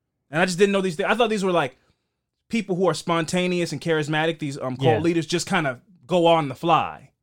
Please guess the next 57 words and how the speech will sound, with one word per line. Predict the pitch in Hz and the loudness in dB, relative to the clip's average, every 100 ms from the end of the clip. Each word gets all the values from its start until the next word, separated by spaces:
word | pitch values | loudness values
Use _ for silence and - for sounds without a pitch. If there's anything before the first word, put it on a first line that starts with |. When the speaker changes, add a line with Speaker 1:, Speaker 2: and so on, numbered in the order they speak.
| _ _ _ _ - | _ _ _ _ -6
Speaker 1:
They | |
just | 160 143 | -6 -2
kinda | 170 135 | -4 -2
figure | 180 151 | -2 0
it | 135 | 0
out. | 143 92 - | 0 -4 -6
But | 180 | -2
no, | 233 247 | 2 2
there's | 247 202 | 2 0
books | 135 190 - - - | -2 -4 -4 -12 -8
and, | 139 127 | -8 -8
and, | 127 120 | -10 -10
Speaker 2:
Yeah. | - | -10
Speaker 1:
and | 120 | -8
all | 123 185 | 0 2
kinda | 185 196 151 | 2 0 -2
articles | 135 185 180 175 | 0 0 0 -4
that | 147 | -6
you | 175 | -8
can | 147 | -6
read | 147 185 | -4 -2
on, | 143 | -2
like, | 120 | -6
how | 110 131 127 | -6 -4 -2
to | 131 | -4
break | 131 123 117 | -6 -8 -8
somebody's | - 123 117 131 | -8 -6 -6 -6
psyche | - 113 101 101 113 - _ - | -8 -8 -8 -12 -14 -16 _ 0
Speaker 2:
Yeah. | 151 98 - | 0 0 -4
Speaker 1:
and | 131 120 101 104 | -4 -4 -8 -8
bend | 127 127 | -6 -4
them | 127 | -6
to | 123 | -8
your | 131 | -8
will, | 180 247 110 _ _ _ _ _ _ _ _ _ _ | -8 -8 -12 _ _ _ _ _ _ _ _ _ _
which | 127 165 | -18 -12
is | |
Speaker 2:
Hmm. | 151 | -8
Speaker 1:
fascinating. | 113 101 92 95 _ _ _ _ _ _ _ _ _ _ _ _ | -6 -6 -8 -16 _ _ _ _ _ _ _ _ _ _ _ _
Um, | 143 151 151 156 151 156 151 | -8 -6 -4 -4 -6 -8 -10
t-, | - | -18
t-, | - - | -20 -16
t-, | - - - - - | -14 -14 -14 -18 -20
t-, | - | -20
t-, | - | -20
t-, | - - - | -18 -18 -8
yeah, | 180 165 | -2 0
so | 117 156 143 | -2 -6 -6
in | 156 | -2
August | 220 294 - | 0 0 -4
two | 277 | -2
thousand | 240 208 185 | -2 -2 -2
ten, | 220 185 | -4 -4
McCoy | 147 - 247 269 | -4 -2 -2 -2
told | - 220 196 | -2 -6 -4
her | 160 | -4
sister, | - 220 208 - 110 | -4 -4 -6 -6 -10